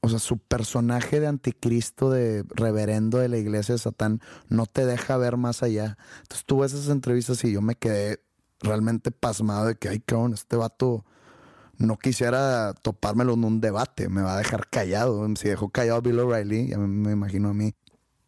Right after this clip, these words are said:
Entonces son de esas cosas que te sorprenden de alguien al momento de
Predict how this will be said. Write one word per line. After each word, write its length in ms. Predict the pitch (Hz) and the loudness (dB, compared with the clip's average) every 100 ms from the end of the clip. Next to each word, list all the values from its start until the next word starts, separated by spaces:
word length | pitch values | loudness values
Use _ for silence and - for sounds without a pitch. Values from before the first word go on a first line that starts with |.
| _ - | _ -18
Entonces 420 | - 113 117 123 143 | -2 0 2 0 2
son 200 | 143 143 | 2 2
de 100 | 156 | 0
esas 160 | 156 | -2
cosas 380 | - 139 139 160 | -2 0 0 -2
que 100 | - | -4
te 140 | 135 - | -4 -2
sorprenden 640 | 113 - 117 113 110 120 | -4 -2 0 0 2 0
de 100 | 107 | 0
alguien 400 | 98 104 107 107 - - - | 0 0 0 -2 -6 -16 -6
al 120 | 104 | -2
momento 460 | 98 95 95 95 113 | -2 -2 -6 -2 0
de 200 | 110 101 | 0 -2